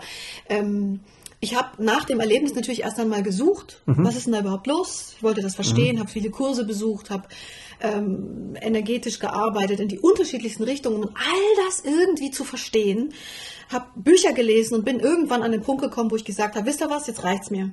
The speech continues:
Speaker 2: Mhm.
Speaker 1: Ich lese nichts mehr, ich besuche keine Kurse mehr, ich besuche keine Workshops mehr, ich frage keinen Menschen mehr.
Speaker 2: Mhm.
Speaker 1: Ich frage nur noch mich selbst.“
Speaker 2: Mhm.
Speaker 1: Wichtig.
Speaker 2: Mhm.
Speaker 1: Weil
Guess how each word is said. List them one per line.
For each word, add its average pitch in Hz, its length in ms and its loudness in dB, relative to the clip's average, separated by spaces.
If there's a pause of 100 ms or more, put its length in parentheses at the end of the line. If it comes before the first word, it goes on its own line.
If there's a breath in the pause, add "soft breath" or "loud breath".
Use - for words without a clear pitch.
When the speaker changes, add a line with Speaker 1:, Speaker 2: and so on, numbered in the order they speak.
(100)
Speaker 2:
Mhm. 151 280 6
Speaker 1:
Ich - 120 -6
lese 339 280 4
nichts 311 200 -2
mehr, 262 140 0
ich - 100 -2
besuche 247 300 -2
keine 311 280 -2
Kurse 254 320 4
mehr, 214 260 2
ich 202 120 -6
besuche 240 320 -2
keine 269 300 0
Workshops 220 340 -2
mehr, 220 120 0
ich 220 80 -8
frage 262 400 2
keinen 262 420 0
Menschen 254 360 0
mehr. 220 160 -2 (300 soft breath)
Speaker 2:
Mhm. 135 400 8
Speaker 1:
Ich - 180 2
frage 277 540 2
nur 254 220 6
noch 254 220 0
mich 226 200 -2
selbst.“ - 480 -2
Speaker 2:
Mhm. 135 460 2 (420 soft breath)
Speaker 1:
Wichtig. - 440 -6 (120)
Speaker 2:
Mhm. 139 240 0 (320 loud breath)
Speaker 1:
Weil 233 560 2